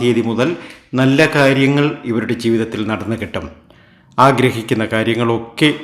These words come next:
നേടിയെടുക്കുവാൻ കാർത്തിക നക്ഷത്ര ജാതകർക്ക് കഴിയുന്ന സമയമാണ്. അത്രയധികം ഭാഗ്യത്തിലേക്കാണ്, അത്രയധികം നേട്ടത്തിലേക്കാണ്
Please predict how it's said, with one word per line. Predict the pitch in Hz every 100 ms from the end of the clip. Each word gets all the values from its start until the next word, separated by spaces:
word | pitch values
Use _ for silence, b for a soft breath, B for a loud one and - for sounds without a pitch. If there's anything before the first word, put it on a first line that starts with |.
| 110
നേടിയെടുക്കുവാൻ | 113 110 117 104 - 123 156 165 B B -
കാർത്തിക | 131 131 - 156 123
നക്ഷത്ര | - - 113
ജാതകർക്ക് | 113 113 110 110 - 107
കഴിയുന്ന | 110 113 117 120
സമയമാണ്. | 120 120 123 131 135 B B -
അത്രയധികം | 117 151 139 127 120 120 -
ഭാഗ്യത്തിലേക്കാണ്, | 117 113 120 117 117 113 113 110 110 110 -
അത്രയധികം | 123 - 131 113 117 113
നേട്ടത്തിലേക്കാണ് | 110 113 120 - 113 113 113 107